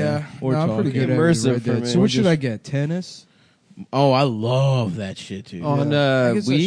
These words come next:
Speaker 2: should spend
Speaker 1: Mario Tennis.
Speaker 3: Or
Speaker 2: I
Speaker 3: on,
Speaker 2: guess I should
Speaker 3: uh,
Speaker 2: spend
Speaker 3: whatever
Speaker 2: the
Speaker 3: this
Speaker 2: rest
Speaker 3: shit's
Speaker 2: of the
Speaker 3: called?
Speaker 2: evening looking through Amazon for things to purchase for the Nintendo Wii, and then we'll just talk about 'em on the show.
Speaker 1: You think Wii or
Speaker 2: That's, huh?
Speaker 1: Uh,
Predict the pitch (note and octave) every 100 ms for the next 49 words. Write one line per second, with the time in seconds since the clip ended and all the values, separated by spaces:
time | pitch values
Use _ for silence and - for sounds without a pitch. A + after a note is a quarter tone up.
0 | A#3+ B3+ A#2+ C3+ C3+ B2 - A#2+ B2 C#3
1 | C#3+ C3+ B2+ B2 A#2+ A#2 B2 B2+ C#3 D#3
2 | C3+ D#3+ C3 D#3+ F3 D3+ B2+ A#2+ A#2 _
3 | _ _ _ - D#3+ G3 D#3+ D3 C3+ C3
4 | C3 A#2 A#2 A2+ G#2+ A#2 B2 A#2+ A#2+ A2+
5 | A#2 A2+ A2+ - _ C#3 B2 C3+ B2 -
6 | A#2 - - G#2+ G#2 G#2+ G#2 A2+ A2+ A2
7 | G2 G#2+ G2+ G2 F#2+ G#2+ A2 A2+ A2 A#2
8 | - B2+ B2+ A#2 G2 F#2 G2 G#2 G2 -
9 | A#2+ F#2 - _ _ _ C3 C#3+ D3+ B2
10 | C3+ F#3+ F3+ A#2 G#2 A2+ - _ _ _
11 | A#2 G#2+ - _ - G#2 A2